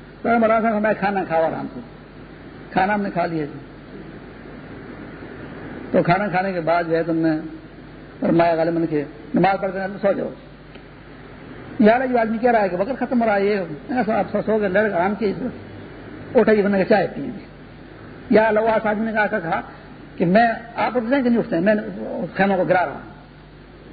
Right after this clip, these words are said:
تو خیر ان کو طریقہ تھا، اس نے کہا کہ آپ اس سرے سے گرانا شروع کر دیں، یا ہمارے پاس آپ آ گئے اور ہماری جگہ کو گرانے لگے تو ہم اٹھ جائیں گے، کیونکہ اللہ کی شان کو کسی ہر ایک آدمی کے ساتھ رد عمل کرنا، اس کو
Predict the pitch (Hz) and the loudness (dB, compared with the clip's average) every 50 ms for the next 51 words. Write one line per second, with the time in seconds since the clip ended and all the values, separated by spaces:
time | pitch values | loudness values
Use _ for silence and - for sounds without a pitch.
0 | - - - - - - - - - - - - - - - - - - 175 214 | -20 -20 -20 -20 -20 -20 -20 -20 -20 -18 -18 -18 -18 -18 -18 -12 -2 2 4 4
1 | 226 240 226 220 190 190 208 202 233 220 220 233 208 233 226 226 220 220 220 220 | 4 4 2 2 2 2 2 2 2 2 2 2 0 0 2 2 2 2 2 0
2 | 196 196 208 202 - - 208 208 170 180 151 151 180 190 185 - 202 240 220 277 | 0 0 -2 -2 0 0 0 2 2 2 2 2 2 2 0 0 0 2 4 4
3 | 277 277 370 - - - - - - - - - - - - - - - - - | 4 4 2 0 0 -2 -6 -12 -16 -16 -16 -18 -18 -18 -18 -18 -18 -18 -18 -18
4 | - - - - 240 277 262 240 170 226 226 247 247 226 226 214 196 202 208 226 | -18 -12 -2 2 2 4 4 4 4 2 2 0 0 0 0 0 0 0 0 0
5 | 214 233 233 208 170 156 175 220 233 247 240 220 175 175 180 185 202 214 214 226 | 0 0 0 0 0 2 2 4 4 4 4 4 4 2 2 2 2 0 0 0
6 | 226 208 226 254 - - 302 294 285 262 269 247 - - - - - - - - | 0 0 -2 0 2 2 4 4 4 2 0 -2 -4 -8 -14 -16 -16 -16 -16 -16
7 | - - - - - - - - - - - - - - - - - - - - | -16 -16 -16 -16 -16 -16 -16 -16 -16 -14 -14 -14 -14 -14 -14 -14 -14 -12 -12 -12
8 | - - - - - - - - - 220 233 202 202 208 208 220 208 175 147 175 | -12 -12 -12 -12 -12 -12 -2 2 4 6 6 8 6 6 6 4 2 2 0 0
9 | 202 214 202 190 170 175 156 196 220 208 170 170 202 - 180 175 175 175 185 165 | 0 0 0 -2 -2 -2 -2 -2 -2 0 2 2 2 2 2 0 0 -2 -2 -4
10 | 151 - 165 180 185 160 156 165 160 170 170 170 180 196 185 180 190 170 175 180 | -2 0 0 0 0 0 0 2 4 4 4 4 4 2 0 0 -2 -2 0 2
11 | 180 170 170 165 160 156 - 160 147 | 2 2 2 2 0 0 -2 -2 -4